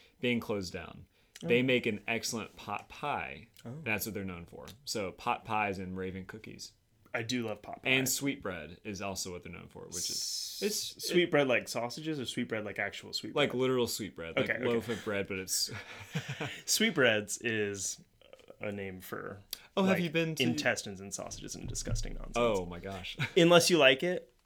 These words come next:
Speaker 2: then I respect your opinion.
Speaker 1: I don't respect it. I think it's
Speaker 2: I don't either.
Speaker 1: <laughs> it sounds awful. Um, all right. Well, hey, those are great questions. A great surprise.
Speaker 2: Thank
Speaker 1: And I'm
Speaker 2: you.
Speaker 1: really proud of myself for getting,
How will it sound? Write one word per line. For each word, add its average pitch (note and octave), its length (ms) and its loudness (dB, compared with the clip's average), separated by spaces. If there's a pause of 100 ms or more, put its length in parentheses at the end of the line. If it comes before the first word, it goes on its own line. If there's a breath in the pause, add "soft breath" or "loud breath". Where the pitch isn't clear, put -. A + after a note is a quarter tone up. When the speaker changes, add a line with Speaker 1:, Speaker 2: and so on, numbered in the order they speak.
(140)
Speaker 2:
then C3+ 220 0
I C3+ 260 0 (200)
respect C#3 340 -6
your B2+ 80 -4
opinion. - 300 -6
Speaker 1:
I A#2 80 4
don't G2 100 0
respect G2 340 -4
it. G2 200 -6
I A2+ 180 2
think G2+ 200 -4
it's F#2+ 180 0
Speaker 2:
I A#2 100 4
don't C3 140 6
either. D3+ 160 10
Speaker 1:
<laughs> - 20 6
it G2+ 60 4
sounds A#2 260 2
awful. G2 320 -6 (920 loud breath)
Um, A#2 580 2 (280)
all C#3 100 8
right. C#3+ 220 6
Well, C3+ 240 4
hey, C3+ 260 4
those A#2 220 2
are C3 60 -2
great B2 200 0
questions. G#2+ 500 -4
A G#2+ 40 -10
great G2 220 -4
surprise. F#2 500 -6
Speaker 2:
Thank D3+ 100 -2
Speaker 1:
And C3+ 80 6
I'm C3+ 120 6
Speaker 2:
you. C3 40 0
Speaker 1:
really C3 180 0
proud B2+ 180 -2
of B2 60 -2
myself G2+ 320 -4
for G2 140 -8
getting, F#2+ 320 -6